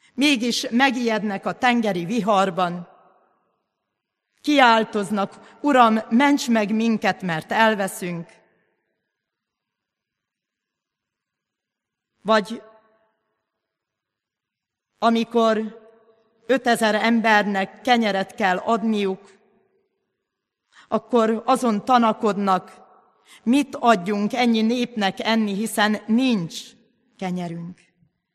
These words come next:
S valljuk meg, testvéreim, Jézus mai tanítványai, mi sem vagyunk különbek. Hányszor mi is csak panaszkodunk,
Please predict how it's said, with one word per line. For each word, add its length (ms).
S 120
valljuk 380
meg, 380
testvéreim, 840
Jézus 720
mai 260
tanítványai, 1040
mi 140
sem 440
vagyunk 380
különbek. 600
Hányszor 600
mi 120
is 340
csak 420
panaszkodunk, 960